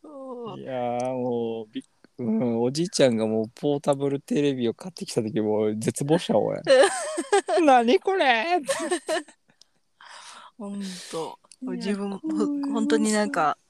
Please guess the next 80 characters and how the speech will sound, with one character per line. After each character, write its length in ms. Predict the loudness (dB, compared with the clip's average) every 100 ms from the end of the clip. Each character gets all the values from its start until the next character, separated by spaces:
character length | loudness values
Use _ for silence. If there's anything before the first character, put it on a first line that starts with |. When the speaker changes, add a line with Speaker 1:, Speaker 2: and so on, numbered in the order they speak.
| -20
Speaker 1:
フ 340 | -20 -10 -4
リ 180 | 0 2
ー 20 |
ラ 140 | 2
ン 60 | 2
ス 140 | -6
に 60 | -10
な 100 | -12
っ 40 |
て 480 | -12 -8 -6 -6 -10 _
Speaker 2:
う 60 | -2
ん。 380 | 0 2 2 0
Speaker 1:
か 80 | 2
ら、 300 | 4 4 2
そ 200 | -6 -6
れ 100 | -6
め 220 | -6 -10 -10
っ 20 |
ち 140 | -10
ゃ 40 | -6
感 220 | -6 -6
じ 100 | -6
る 120 | -6
わ。 180 | -8 -12 _ _ _ 2
Speaker 2:
お 400 | 4 4 2 -2
ー。 20 |
Speaker 1:
通 200 | -2 -2
じ 100 | -2
な 120 | -4
い 60 | -2
か 300 | 0 2 2
ー 60 | 0
っ 20 |
て 120 | -6
な 140 | -12
る。 160 | -16 -18 _ _ -20 -20 _ _ _
Speaker 2:
あ、 100 | -8
ど-、 120 | -4 0
Speaker 1:
ダ 140 | 4
ウ 100 | 2
ン 80 | 2
ロ 200 | -2 -2
ー 20 |
ド 160 | -6 -10 _
通 160 | -2 -2
じ 80 | -2
な 120 | -6
い 40 |
か 320 | 0 4 8 8
ー。 20 |
Speaker 2:
ど-、 40 | 8
え、 20 |
ダ 140 | 6
ウ 100 | 6
ン 20 |
ロ 80 | 4
ー 20 | 2
ド 80 |
通 220 | 0 -8 -10
じ- 180 | -12 -16 _ _ _ _ _
Speaker 1:
キ 220 | -18 -16
ュ 20 | -14
ー 40 |
ア 20 |
ー 40 | -14
ル 60 |
コ 160 | -6 -4
ー 40 |
ド 120 | -2 -4
通 300 | _ -4 -2
じ 60 |
な 100 | -2
い 60 | 0
か 320 | 4 6 6
ー 40 | 4
み 80 | -2
た 120 | -12
い 40 |
な。 100 |
Speaker 2:
う 40 | -10